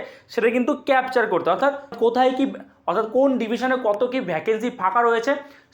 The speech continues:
তার হিসাব একটা বের করতে হয়, ঠিক আছে? তো সেটার ডেট কিন্তু বলে দিয়েছে অফিসিয়ালি কি, পাঁচ এক দু হাজার ছাব্বিশ, অর্থাৎ পাঁচ এক দু হাজার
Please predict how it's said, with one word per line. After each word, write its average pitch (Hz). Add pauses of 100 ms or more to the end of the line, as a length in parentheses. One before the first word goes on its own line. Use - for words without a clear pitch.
তার 220 (100)
হিসাব 240
একটা 262
বের 202
করতে 151
হয়, -
ঠিক 226
আছে? 247 (260)
তো 269 (100)
সেটার 254 (100)
ডেট 240 (100)
কিন্তু 254 (100)
বলে 220
দিয়েছে 233 (400)
অফিসিয়ালি 190 (140)
কি, 254 (520)
পাঁচ 269 (360)
এক 240 (140)
দু 226 (100)
হাজার 220 (120)
ছাব্বিশ, 170 (420)
অর্থাৎ 202 (280)
পাঁচ 233 (1080)
এক 233 (640)
দু 202 (140)
হাজার 202